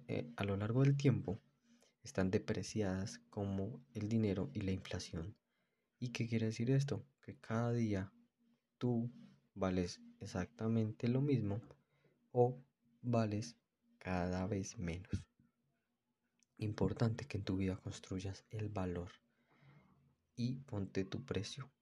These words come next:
¿Tú sabes cuánto vales al menos? Esta pregunta es muy confrontadora y quiero que te la respondas. ¿Cuánto dinero vales tú actualmente? ¿O cuán-, y compara esto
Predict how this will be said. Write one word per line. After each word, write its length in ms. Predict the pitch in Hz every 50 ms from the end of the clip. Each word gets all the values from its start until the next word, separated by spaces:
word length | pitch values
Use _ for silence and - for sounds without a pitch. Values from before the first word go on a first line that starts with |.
| _ _ _ _ _ _ _ _ _ _ _
¿Tú 140 | - 92 92
sabes 440 | - - 82 78 78 82 - -
cuánto 360 | - 107 107 107 107 - 107 107
vales 300 | 107 107 107 110 107 110
al 200 | 95 90 90 90
menos? 520 | 92 98 107 113 127 143 143 - - - - _ _ _ _ _ _ _ _ _ _ _ _ _ _ _ _ _ _ _ _ -
Esta 220 | - - 113 110
pregunta 520 | - 113 101 98 95 95 - 110 117 131 - - _ _ _ _ _ _ _
es 240 | - 101 - - 107
muy 180 | 107 120 127
confrontadora 840 | 123 - 117 117 120 123 117 110 117 101 95 95 95 92 - - - - _ _ _
y 60 | -
quiero 220 | - - 104 113 -
que 100 | - 107
te 120 | - 117
la 120 | 110 107
respondas. 600 | 101 - 98 - - - 92 95 95 - - - _ _ _ _ _ _ _ _
¿Cuánto 440 | _ - 113 113 113 117 - - 123
dinero 580 | 123 123 117 113 104 95 92 90 95 92 104 - _
vales 480 | - 92 92 90 90 95 98 - - _
tú 200 | - 92 87 - - _ _ _ _ _ _ _ _ _ -
actualmente? 800 | 90 - - - - 92 98 101 95 90 87 90 - - - _ _ _ _ _ _ _ _ _ _ _ _ _ -
¿O 160 | - - -
cuán-, 400 | - - 107 101 98 101 - - -
y 180 | 107 104 - _ _ _
compara 640 | - - 104 95 95 - - 135 117 113 104 113 - _ _ -
esto 460 | 110 104 - - - - 117 -